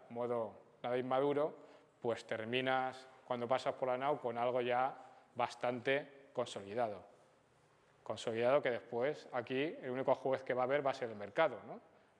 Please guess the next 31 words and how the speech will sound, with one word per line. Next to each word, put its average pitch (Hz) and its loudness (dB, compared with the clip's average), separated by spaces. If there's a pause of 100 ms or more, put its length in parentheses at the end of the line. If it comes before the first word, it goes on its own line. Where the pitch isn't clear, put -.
(100)
Pero 113 -6
bueno, 117 0
por 113 -4
lo 110 -4
menos 131 2
ya 135 2
salimos 135 -2
con 120 0
las 110 -4
cosas 127 -4
más, 127 -4 (760)
más 131 4
preparadas. 110 -4 (1600)
En 143 4
la 147 6
nao 165 4
tenemos, 131 0
como 120 -4
he - 0
dicho, 120 -4 (160)
los 120 -6
programas, 165 0
también 127 -4
un 131 -4
fondo 131 0
pro 131 0
emprendedores 127 -2 (220)
para 117 0
dar, 127 2
eh, 120 -2
financiación, 123 0